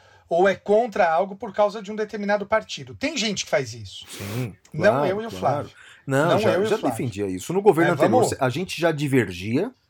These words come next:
Speaker 2: sobre esse assunto no
Speaker 1: Isso,
Speaker 2: governo
Speaker 1: desde o,
Speaker 2: anterior.
Speaker 1: desde o governo anterior.
Speaker 2: Claro.
Speaker 1: E vou citar um exemplo, Flávio, que eu lembro. Então, só pra deixar claro, eu não tenho grande simpatia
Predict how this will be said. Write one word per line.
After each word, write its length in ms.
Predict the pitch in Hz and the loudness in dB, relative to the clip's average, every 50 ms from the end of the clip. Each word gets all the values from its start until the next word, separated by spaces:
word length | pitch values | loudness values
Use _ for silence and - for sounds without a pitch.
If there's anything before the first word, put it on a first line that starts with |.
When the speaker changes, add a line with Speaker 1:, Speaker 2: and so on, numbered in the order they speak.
| _ _ | _ _
Speaker 2:
sobre 360 | _ - - 151 143 127 120 113 | _ -6 -2 0 0 0 0 -2
esse 160 | - - 107 | -2 -4 -4
assunto 360 | 95 - - 120 139 - 262 | -6 -4 -6 -6 -6 -4 -2
no 60 | 269 269 | -2 2
Speaker 1:
Isso, 80 | 185 160 | 2 2
Speaker 2:
governo 260 | 131 107 120 147 175 | 2 2 2 2 2
Speaker 1:
desde 240 | 196 220 359 349 - | 2 4 4 2 0
o, 40 | |
Speaker 2:
anterior. 280 | 107 95 104 120 120 147 | 0 0 -2 -4 -4 0
Speaker 1:
desde 260 | 139 180 208 214 233 | 2 2 2 2 0
o 40 | 269 | -4
governo 320 | 254 294 240 240 269 277 285 | -4 -4 -2 0 -2 -2 -2
anterior. 380 | 277 - 285 285 - 185 - | -4 -4 -6 -4 -4 -2 2
Speaker 2:
Claro. 220 | 170 180 170 139 101 _ _ _ _ _ _ - _ - - - - | 2 2 2 0 -4 _ _ _ _ _ _ -20 _ -20 -20 -10 -6
Speaker 1:
E 120 | 220 240 254 | -4 -4 -2
vou 200 | 220 190 269 320 | 0 2 2 2
citar 320 | 311 - - 277 - 277 | 0 -2 -8 -2 0 0
um 140 | 262 240 214 | 0 0 -2
exemplo, 580 | 180 160 143 120 160 208 233 233 190 - 180 147 | -4 -4 -2 0 0 0 0 0 -2 -4 -6 -8
Flávio, 380 | - - 160 151 147 139 147 | -2 0 0 2 2 -2 -6
que 120 | 143 - 220 | -4 -2 -2
eu 120 | 226 220 - _ _ _ _ - - | -2 -2 -4 _ _ _ _ -18 -14
lembro. 440 | - 170 202 233 226 196 165 185 190 | -2 0 0 2 2 0 -2 -2 -4
Então, 260 | 175 - - 277 269 | -2 -2 -2 -2 -2
só 140 | - - 302 | -2 -4 -2
pra 120 | - - | -2 -4
deixar 340 | - 269 254 - - 269 247 | -4 -4 -4 -2 -2 -4 -4
claro, 520 | - - 214 196 175 151 139 123 110 113 - _ _ _ _ _ _ _ _ _ _ - _ _ _ _ _ _ _ _ | -4 -2 0 2 2 2 0 -4 -6 -14 -20 _ _ _ _ _ _ _ _ _ _ -20 _ _ _ _ _ _ _ _
eu 220 | - 156 170 214 | -6 -2 -2 -2
não 180 | 240 277 339 359 | -2 -2 -8 -8
tenho 680 | 349 _ - 170 170 185 214 247 233 190 143 120 113 113 - - _ _ _ - - _ _ 143 147 135 | -10 _ -6 -4 -2 -2 -2 -2 -4 -4 -6 -6 -10 -14 -18 -20 _ _ _ -20 -20 _ _ -16 -14 -8
grande 760 | 123 156 165 175 190 208 214 180 156 156 147 139 127 120 117 _ _ _ _ _ _ _ _ _ _ _ _ | -4 -2 2 2 2 2 0 -4 -6 -6 -6 -6 -8 -8 -12 _ _ _ _ _ _ _ _ _ _ _ _
simpatia 1080 | - - - 202 175 - 151 113 95 - - - - 127 156 180 208 202 170 143 131 | -18 -8 -6 -6 -2 -2 -2 -4 -4 -6 -8 -8 -6 -6 -4 -2 -2 0 2 0 0